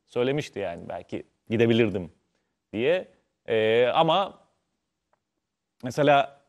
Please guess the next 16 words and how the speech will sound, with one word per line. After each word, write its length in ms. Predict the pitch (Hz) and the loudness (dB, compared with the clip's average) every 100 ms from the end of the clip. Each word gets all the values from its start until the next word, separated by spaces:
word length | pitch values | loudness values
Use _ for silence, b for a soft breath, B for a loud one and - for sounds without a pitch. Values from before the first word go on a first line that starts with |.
| _ _ - | _ _ 0
ara 380 | 131 180 185 - _ _ _ | 4 4 2 -6 _ _ _
bölümleri 540 | 131 139 160 160 160 170 | 0 2 4 2 0 0
de 80 | 160 | -2
Sergen 340 | 113 104 98 | -2 -2 -4
Yalçın'ın 420 | 101 98 - 98 | -4 -6 -8 -12
filmi 320 | - 123 120 | -8 -6 -6
çekilecek 420 | 117 117 107 104 98 | -6 -8 -6 -6 -8
isimlerden 540 | - 107 107 117 120 | -12 -8 -8 -8 -8
biridir. 240 | 175 113 | -8 -8
Ara 220 | 110 151 165 | -4 -2 0
bölüm 320 | 180 185 - | 0 -2 -6
kararları 520 | 156 160 160 165 170 | -6 -2 0 0 0
da 80 | 147 | -4
çok 240 | 120 - | -6 -10
doğru 240 | 113 98 90 | -6 -6 -8
değildir. 420 | 90 85 - _ | -10 -12 -18 _